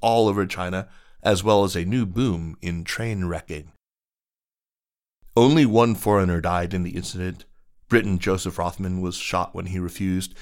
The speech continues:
to turn over his valuables in the first moments of the attack, but the foreign community saw the attack as proof that the Beijing government was incapable of protecting their interests. "Foreign pressures," writes Billingsley,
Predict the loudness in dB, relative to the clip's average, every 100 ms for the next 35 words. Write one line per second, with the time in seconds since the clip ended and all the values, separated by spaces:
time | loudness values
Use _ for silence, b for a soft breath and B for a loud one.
0 | B -4 -4 -2 0 0 0 0 -2 -2
1 | 0 0 0 -4 -6 -10 -8 -6 -6 -4
2 | -6 -6 -4 -2 -2 -4 -8 -6 -6 -6
3 | -12 -10 -8 -8 -10 -18 -20 -20 -20 _
4 | -2 0 -2 0 0 0 -4 -4 -2 -6
5 | -6 -2 0 0 -4 -6 -8 -8 b b
6 | b -2 -2 -2 0 2 2 -4 b b
7 | -6 0 0 0 -2 0 0 0 0 0
8 | 0 -2 -4 -6 -8 -4 -4 -2 -4 -2
9 | -2 -2 -4 -4 -6 -6 -6 -6 -6 -6
10 | -6 -4 -4 -4 -6 -6 -8 -8 -12 -12
11 | -14 -18 -18 _ _ _ _ _ _ _
12 | 4 6 6 4 4 4 2 0 -2 -6
13 | -10 -10 -10 -6 -4 -4 -4 -4 -4